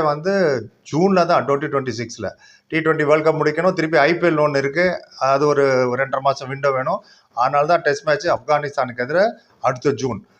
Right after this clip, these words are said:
ஆனா அதுக்கப்புறம் கடகடன்னு நிறைய மேட்சஸ் இருக்கு. ரெண்டு டெஸ்ட் மேட்ச் வெர்சஸ் ஸ்ரீலங்கா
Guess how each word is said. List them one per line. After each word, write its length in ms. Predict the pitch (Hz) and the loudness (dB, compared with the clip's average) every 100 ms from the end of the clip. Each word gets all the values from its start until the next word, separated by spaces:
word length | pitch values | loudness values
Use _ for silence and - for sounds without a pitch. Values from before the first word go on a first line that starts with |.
| _ _ | _ _
ஆனா 140 | 147 160 | 2 4
அதுக்கப்புறம் 380 | 170 180 185 170 | 4 4 2 2
கடகடன்னு 360 | 165 160 165 147 | 4 2 2 2
நிறைய 160 | 151 147 | 0 2
மேட்சஸ் 320 | 143 143 123 | 0 -2 -6
இருக்கு. 180 | 110 110 107 | -6 -4 -4
ரெண்டு 180 | 147 151 | -4 -2
டெஸ்ட் 180 | 156 147 160 | -2 -2 -4
மேட்ச் 140 | 156 | -4
வெர்சஸ் 260 | 135 135 127 | -6 -6 -10
ஸ்ரீலங்கா 440 | 143 143 139 135 | -8 -4 -4 0